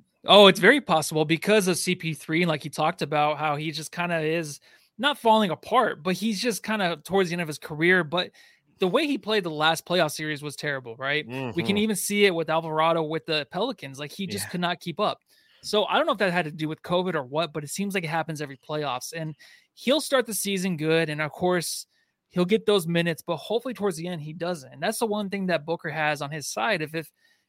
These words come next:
Speaker 1: Chris Paul doesn't play as much, he doesn't average, like, the assists he does, if Booker can raise his assists, rise his assists, I think that if he does that, if he,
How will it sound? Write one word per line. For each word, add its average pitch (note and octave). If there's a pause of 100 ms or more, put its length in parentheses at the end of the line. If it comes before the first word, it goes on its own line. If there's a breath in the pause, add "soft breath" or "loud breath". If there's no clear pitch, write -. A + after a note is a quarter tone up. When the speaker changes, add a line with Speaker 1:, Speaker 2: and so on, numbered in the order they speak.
(260)
Speaker 1:
Chris C4
Paul A#3+
doesn't G3
play F#3
as E3+
much, D#3
he D#3
doesn't D3
average, C#3+
like, C#3+
the C3+
assists -
he C#3+
does, C#3
if D3
Booker E3
can E3+
raise D3+
his E3
assists, E3+ (340 soft breath)
rise F3+
his F#3+
assists, F#3+
I A3
think E4
that F#3 (460 soft breath)
if E3+
he G#3
does A3+
that, E3+
if C#3+
he, E3+